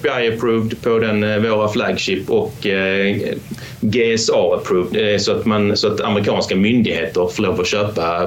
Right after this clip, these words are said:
produkten. Så vi har gått igenom den nålsögat genom, genom U S A. Eh, men det är klart, det är någonting vi monitorerar hela tiden.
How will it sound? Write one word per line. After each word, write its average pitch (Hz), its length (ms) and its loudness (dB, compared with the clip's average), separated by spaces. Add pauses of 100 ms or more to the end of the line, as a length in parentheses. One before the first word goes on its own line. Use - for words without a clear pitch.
(100)
produkten. 98 400 -2
Så - 120 -2
vi 110 60 2
har 107 80 2
gått 107 180 2
igenom 101 460 2
den 107 300 2
nålsögat 92 720 0
genom, 92 440 0
genom 90 320 0
U 92 120 2
S 90 120 0
A. 85 140 0 (420)
Eh, 98 420 0
men 117 300 0
det 117 120 0
är 110 40 -2
klart, 117 340 0
det 110 280 -2
är 107 60 0
någonting 107 320 0
vi 107 120 2
monitorerar 101 540 0
hela 98 140 -2
tiden. 90 300 0